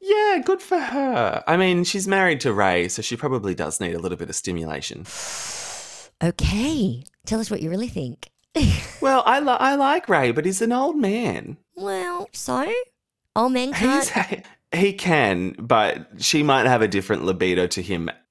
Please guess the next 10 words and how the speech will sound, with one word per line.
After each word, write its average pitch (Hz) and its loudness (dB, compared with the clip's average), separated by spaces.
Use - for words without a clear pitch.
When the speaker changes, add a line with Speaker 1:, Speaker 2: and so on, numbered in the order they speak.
Speaker 1:
at 95 -2
the 92 -2
moment. 80 -8
Speaker 2:
Probably. 139 -4
Speaker 1:
At - -10
this 101 0
stage 110 2
in 113 4
their 104 4
life, 92 4